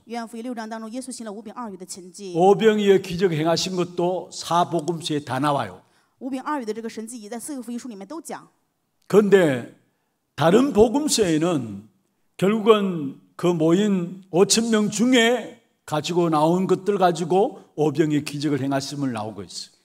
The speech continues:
Speaker 1: 在其他的福音书里面，只是讲啊，拿着这五千个人怎么样行了五，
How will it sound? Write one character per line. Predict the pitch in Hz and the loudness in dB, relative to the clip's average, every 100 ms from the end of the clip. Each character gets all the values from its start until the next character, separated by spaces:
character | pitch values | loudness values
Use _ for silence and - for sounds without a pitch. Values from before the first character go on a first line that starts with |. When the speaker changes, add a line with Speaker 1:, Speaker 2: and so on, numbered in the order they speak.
| _ | _
Speaker 1:
在 | - | -14
其 | 240 - | -12 -10
他 | |
的 | 254 | -10
福 | 247 | -10
音 | 240 | -12
书 | 247 262 | -12 -14
里 | 214 | -14
面， | 196 | -16
只 | 185 | -16
是 | 185 226 | -14 -12
讲 | 214 185 185 | -10 -12 -10
啊， | 202 | -14
拿 | 196 | -14
着 | 220 | -14
这 | 233 | -14
五 | 214 180 | -16 -16
千 | - 247 | -14 -14
个 | 262 | -12
人 | 196 190 | -14 -16
怎 | 190 185 | -18 -16
么 | |
样 | 202 | -14
行 | 208 208 | -14 -14
了 | |
五， | 202 165 | -16 -18